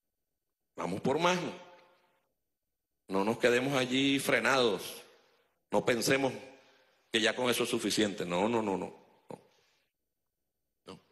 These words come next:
Tenemos que corregir muchas cosas. El presidente nos los ha dicho, el sectarismo. Eliminemos el sectarismo de una vez. Aquí somos compañeros.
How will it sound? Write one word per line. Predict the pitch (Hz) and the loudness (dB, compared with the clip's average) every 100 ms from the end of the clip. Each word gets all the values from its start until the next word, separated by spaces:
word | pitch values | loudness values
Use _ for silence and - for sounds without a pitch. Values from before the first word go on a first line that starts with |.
| _ _ _ _ _ _ _ _ _ _ | _ _ _ _ _ _ _ _ _ _
Tenemos | 85 95 | -8 -4
que | 107 | 0
corregir | 98 87 101 | 0 0 -2
muchas | 98 104 - | -2 -2 -4
cosas. | - 98 - - - | 0 -2 -2 -10 -16
El | - - _ _ _ _ _ _ _ _ | -18 -20 _ _ _ _ _ _ _ _
presidente | 92 92 92 104 | -4 -2 -2 0
nos | 101 | 2
los | 101 | 2
ha | |
dicho, | 107 - 85 | 0 0 -4
el | |
sectarismo. | - 78 - 85 - - 78 - _ - | -4 -6 -4 -4 -4 -8 -12 -16 _ -10
Eliminemos | 104 95 95 117 120 | -8 -8 -10 -12 -8
el | |
sectarismo | - - - 73 - | -8 -8 -12 -12 -10
de | - | -10
una | - 117 | -10 -8
vez. | 120 143 - _ _ _ _ _ _ _ | -8 -10 -18 _ _ _ _ _ _ _
Aquí | 98 110 | -10 -4
somos | 117 120 123 | -2 -2 -2
compañeros. | 117 117 95 98 135 - | -2 0 -2 0 0 -2